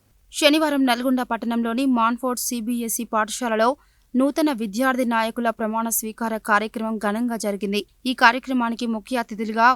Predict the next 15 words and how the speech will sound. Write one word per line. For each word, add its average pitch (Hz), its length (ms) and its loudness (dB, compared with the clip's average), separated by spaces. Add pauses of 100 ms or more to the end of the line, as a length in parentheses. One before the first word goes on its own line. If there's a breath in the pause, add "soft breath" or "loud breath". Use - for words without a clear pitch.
(100)
వన్ 214 200 2
టౌన్ 247 240 -2
సర్కిల్ 226 360 -4
ఇన్స్‌పెక్టర్ 214 520 -6
జి 220 100 -2
సత్యనారాయణ, 214 680 0 (480 soft breath)
గౌరవ 269 360 6
అతిథులుగా 233 460 2 (140)
సూర్య 254 480 0
హాస్పిటల్ 220 480 -2 (100)
ఎండీ 220 300 -2 (140)
పాల్వాయి 220 400 2
వెంకటరెడ్డి 208 500 -6
విచ్చేశారు. 208 520 -2 (280)
ప్రార్థనా 254 440 10